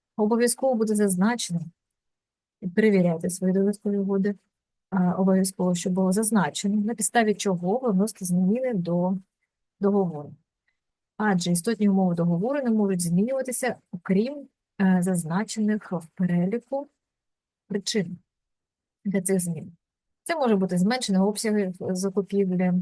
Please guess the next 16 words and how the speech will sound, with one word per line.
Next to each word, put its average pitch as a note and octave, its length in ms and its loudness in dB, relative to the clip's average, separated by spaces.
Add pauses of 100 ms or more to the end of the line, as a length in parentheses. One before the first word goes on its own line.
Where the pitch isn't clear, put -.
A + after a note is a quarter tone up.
(500)
це A3+ 80 -2
може G#3+ 220 2
бути, F#3 400 -2 (300)
е, F3 460 2
зміна F3+ 460 2
ціни F3+ 340 0
за F3 140 0
одиницю. E3+ 800 -4 (440)
Це B3 100 -6
може B3+ 200 -2
бути A#3+ 280 0
покращення, F#3 960 0 (180)
е, F#3 360 2
якості G3 440 -2
предмета F3 420 -8
закупівлі, G3+ 680 -6